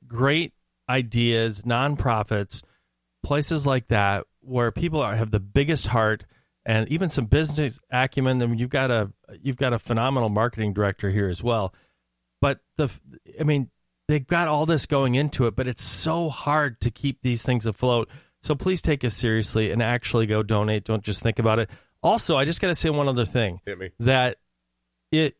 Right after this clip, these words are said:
Speaker 1: a lot of people get a bunch of shit for the holidays, a bunch of shit that they're gonna forget about.
Speaker 2: Uh-huh.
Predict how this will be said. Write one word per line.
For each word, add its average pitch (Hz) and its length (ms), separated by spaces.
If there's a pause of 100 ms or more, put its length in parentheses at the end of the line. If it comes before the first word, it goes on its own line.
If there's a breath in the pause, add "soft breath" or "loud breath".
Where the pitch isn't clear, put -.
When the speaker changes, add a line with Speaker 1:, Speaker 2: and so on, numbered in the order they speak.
(420)
Speaker 1:
a 143 60
lot 175 160
of 226 60
people 170 240
get 139 180
a 135 40
bunch 127 240
of 113 80
shit - 320
for - 160
the 131 120
holidays, 127 580
a - 60
bunch 123 220
of 127 80
shit - 300
that 131 60
they're 110 80
gonna 107 180
forget 107 320
about. 135 380
Speaker 2:
Uh-huh. 110 180